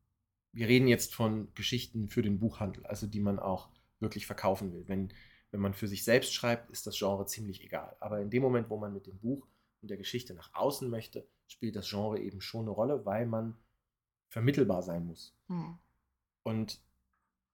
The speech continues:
Speaker 1: anstelle diesen, diesen, äh, Vermittlungsfaktor und das Genre als Schublade, diesen Frust zu sehen und als Limitierung, wollen wir heute versuchen, euch zu zeigen, dass ihr das auch als Chance sehen könnt,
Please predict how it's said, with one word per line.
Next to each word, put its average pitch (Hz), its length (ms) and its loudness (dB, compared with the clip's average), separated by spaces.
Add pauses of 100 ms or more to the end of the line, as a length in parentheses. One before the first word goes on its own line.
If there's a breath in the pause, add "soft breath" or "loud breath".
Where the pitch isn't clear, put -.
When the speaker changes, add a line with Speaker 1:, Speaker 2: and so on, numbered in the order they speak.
(100)
Speaker 1:
anstelle 123 540 4
diesen, 110 720 0
diesen, 101 460 -2 (400)
äh, 95 420 -8
Vermittlungsfaktor 117 1400 -4
und 101 200 -8
das 101 140 -6
Genre 117 300 0
als - 140 -6
Schublade, 107 640 -4 (260)
diesen 104 220 -6
Frust - 520 -4
zu 117 120 -2
sehen 101 220 0
und 101 120 -4
als - 160 -8
Limitierung, 113 760 -4 (1080 soft breath)
wollen 113 240 2
wir 123 180 6
heute 120 180 0
versuchen, 117 400 -2
euch 110 260 -4
zu - 120 -16
zeigen, 110 380 -4
dass 104 180 -6
ihr 101 60 -2
das 98 200 -8
auch - 160 -10
als - 160 -10
Chance - 540 -4
sehen 95 300 -2
könnt, 110 440 -6